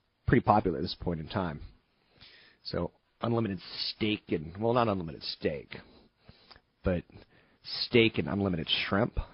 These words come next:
is another deal that's going on right now. And it just sounds disgusting. Just between you and me. I got nothing against, you know, nice,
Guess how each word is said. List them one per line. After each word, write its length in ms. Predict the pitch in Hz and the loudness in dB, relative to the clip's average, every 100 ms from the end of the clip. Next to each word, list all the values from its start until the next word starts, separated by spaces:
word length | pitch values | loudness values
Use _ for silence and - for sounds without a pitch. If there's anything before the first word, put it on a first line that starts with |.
| - - | -20 -10
is 120 | 101 | -2
another 200 | 101 95 | 2 4
deal 160 | 104 95 | 4 2
that's 140 | 95 | 0
going 180 | - 101 | 0 2
on 140 | 101 | 4
right 160 | 107 95 | 2 2
now. 300 | 107 123 123 - - _ _ _ _ _ _ _ _ _ _ - _ - _ _ | 4 4 4 -10 -18 _ _ _ _ _ _ _ _ _ _ -20 _ -20 _ _
And 120 | 110 | 2
it 60 | 104 | 6
just 180 | 131 - | 6 6
sounds 240 | 76 - | -2 -4
disgusting. 520 | - - - - - - - - - _ _ _ _ _ _ - | -12 -10 -10 -10 -16 -16 -16 -16 -20 _ _ _ _ _ _ -8
Just 180 | 82 - _ _ | -8 -8 _ _
between 220 | - 95 | 2 2
you 80 | 78 | 0
and 100 | 73 | -6
me. 220 | 67 64 - - _ _ _ _ _ _ | -8 -10 -12 -20 _ _ _ _ _ _
I 100 | - | 0
got 100 | 101 | 0
nothing 160 | 87 87 | 0 -2
against, 240 | 76 - - - | -4 -8 -10 -10
you 80 | 82 | -10
know, 160 | - - - - - _ _ _ | -10 -14 -14 -16 -20 _ _ _
nice, 260 | 92 87 | -4 -4